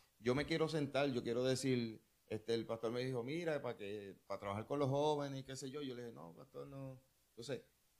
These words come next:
no quería trabajar, no quería hacer nada en la, en la iglesia, porque me sentía, me sentía que cada vez que, que empezaba a trabajar en la iglesia, pues empezaba a tener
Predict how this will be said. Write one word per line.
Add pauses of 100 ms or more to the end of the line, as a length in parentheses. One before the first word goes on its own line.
(180)
no
quería
trabajar,
no
quería
hacer
nada
en
la,
en
la
iglesia,
porque
me
sentía,
me
sentía
que
cada
vez
que,
que
empezaba
a
trabajar
en
la
iglesia,
pues
empezaba
a
tener